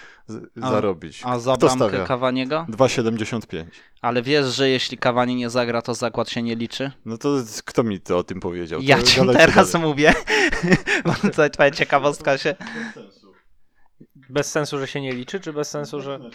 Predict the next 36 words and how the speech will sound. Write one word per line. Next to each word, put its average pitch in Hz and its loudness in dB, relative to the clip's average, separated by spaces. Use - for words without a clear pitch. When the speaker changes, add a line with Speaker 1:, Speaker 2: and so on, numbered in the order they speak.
Speaker 1:
Ale 120 -16
to - -20
jest 135 -20
bez - -20
sensu - -20
moim 113 -20
zdaniem. 98 -20
Jeżeli 143 -20
zakładam, 139 -12
to 151 -14
biorę 151 -12
ryzyko, 120 -20
czy 143 -20
gość 143 -18
Speaker 2:
Nie, 127 0
nie 143 0
masz, 135 -4
masz 139 0
tam 151 -2
zapisa-, 139 2
Speaker 1:
Bez 101 -18
sensu. 117 -20
Speaker 2:
po-, 139 -6
tam 165 2
jest 151 -4
w 139 -6
regulaminie, 147 2
masz 139 0
zapisane, 131 -4
że, 127 -2
Speaker 1:
Patrzę, - -18
Speaker 2:
e, - -20
Speaker 1:
to 135 -6
jest 123 -10
Speaker 2:
zresztą 160 -2
Speaker 1:
rodo. 123 -14